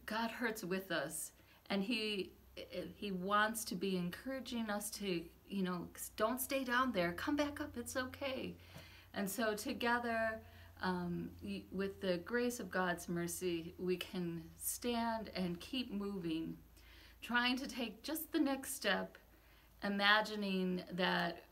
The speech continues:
um, and, and trying to be as free as we possibly can,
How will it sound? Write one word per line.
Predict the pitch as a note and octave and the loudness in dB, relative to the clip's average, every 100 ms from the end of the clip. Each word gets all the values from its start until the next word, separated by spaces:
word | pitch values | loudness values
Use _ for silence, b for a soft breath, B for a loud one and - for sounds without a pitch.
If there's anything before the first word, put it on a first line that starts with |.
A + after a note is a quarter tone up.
| - | -2
um, | F#3+ F3 F3 E3+ E3+ E3+ - - - - - - | 0 0 -2 -4 -6 -8 -14 -20 -20 -20 -20 0
and, | G#3+ A3+ | 2 4
and | A3 G3+ | 2 2
trying | F#3+ A#3+ A3 G#3+ | 8 10 8 2
to | A3 | -2
be | F#3 F#3 F3 | 2 2 2
as | F#3 F#3 | 0 -2
free | - C4+ B3 G#3 | -4 -2 0 0
as | F#3 F#3 | 0 0
we | F#3 | -4
possibly | - A#3+ A#3+ A3 G3+ G3 | 0 -2 -2 -8 -4 -4
can, | F#3+ G#3+ F3+ F3+ F3 | -4 -2 0 0 -2